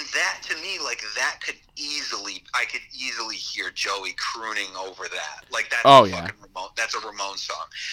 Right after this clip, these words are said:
Speaker 1: Um, yeah, dude, those three, I think, for me, uh, on that record are, are standout. 'Cause Pretty Poison, I, you know, you can, the, the way he delivers the lyrics, obviously, in his, in his strange way of doing so, but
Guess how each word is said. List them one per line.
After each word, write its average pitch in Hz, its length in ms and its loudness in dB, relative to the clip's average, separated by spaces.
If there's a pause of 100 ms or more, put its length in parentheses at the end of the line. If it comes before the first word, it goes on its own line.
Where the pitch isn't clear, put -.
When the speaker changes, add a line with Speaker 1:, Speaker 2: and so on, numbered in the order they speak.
(220)
Speaker 1:
Um, 104 400 0 (180)
yeah, - 80 0 (120)
dude, 95 180 -8
those 147 260 -4
three, 101 380 -2
I 95 40 2
think, - 380 -10 (160)
for 107 140 -4
me, 98 220 -2
uh, 92 280 -6
on 95 120 -4
that 92 160 -6
record 92 320 -4
are, 85 240 -16 (120)
are 90 60 -10
standout. 92 540 -4
'Cause - 220 -6 (380)
Pretty 180 240 -4
Poison, 135 360 -4 (120)
I, 117 200 -6
you 131 140 -4
know, 110 240 0
you 123 140 -2
can, 127 140 -2 (1120)
the, - 80 -4 (280)
the 117 160 -6
way 123 200 -4
he 139 200 -10
delivers 123 500 -6
the 110 60 -10
lyrics, 110 420 -4 (100)
obviously, 95 420 -6
in 95 60 -14
his, 92 380 -8 (220)
in 104 80 -4
his 104 180 -2
strange 107 680 -4
way 107 140 -4
of 101 120 -6
doing 101 220 -10
so, 92 320 -6
but 90 180 -6